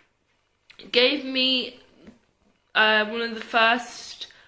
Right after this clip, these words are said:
well, the, the first manufactured hoodie of his merch, and it was his before, and he sent it to me, and it had, like, the smell of his aftershave on it, and it smells so good.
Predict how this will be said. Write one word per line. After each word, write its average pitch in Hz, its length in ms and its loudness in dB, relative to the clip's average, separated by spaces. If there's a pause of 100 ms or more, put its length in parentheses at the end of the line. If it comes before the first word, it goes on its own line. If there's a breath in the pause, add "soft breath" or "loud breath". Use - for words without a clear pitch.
(140 soft breath)
well, 226 340 6
the, 220 120 -10
the 262 360 2
first 233 600 2
manufactured 226 840 0
hoodie 254 460 0
of 220 160 -4
his 214 180 -6
merch, 208 600 -4 (340 loud breath)
and 233 100 4
it 247 80 0
was 240 160 2
his 247 440 2
before, 214 720 -4 (520 loud breath)
and 233 180 2
he 226 80 -8
sent 262 260 2
it 208 120 -2
to - 120 -4
me, 285 520 0
and 220 120 -2
it - 60 0
had, 262 180 -4
like, 226 140 2
the 214 60 -8
smell 226 260 0
of 220 60 -4
his 233 120 -10
aftershave 196 640 -4
on 196 120 -4
it, 196 60 -4
and 175 140 -4
it - 100 -6
smells 196 400 -2
so - 300 2
good. - 320 -8